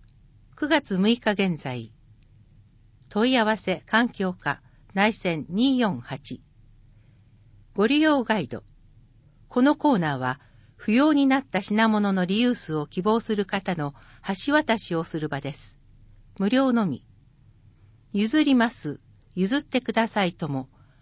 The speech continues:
市内在住の方が対象です。登録は三ヶ月です。交渉結果は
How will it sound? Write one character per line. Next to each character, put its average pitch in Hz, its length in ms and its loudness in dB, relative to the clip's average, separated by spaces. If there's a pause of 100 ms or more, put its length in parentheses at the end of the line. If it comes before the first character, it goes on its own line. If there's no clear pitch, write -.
(160)
市 311 200 2
内 208 280 4
在 214 240 2
住 208 180 -2
の 196 140 -2
方 185 240 -4
が 139 100 -4
対 147 220 -8
象 143 240 -8
で 135 100 -8
す。 - 260 -20 (840)
登 294 220 4
録 277 240 -2
は 208 160 2
三 269 240 0
ヶ 262 140 0
月 180 220 -4
で 131 140 -6
す。 - 240 -18 (840)
交 285 140 4
渉 254 220 2
結 226 260 -4
果 147 160 -4
は 131 180 -2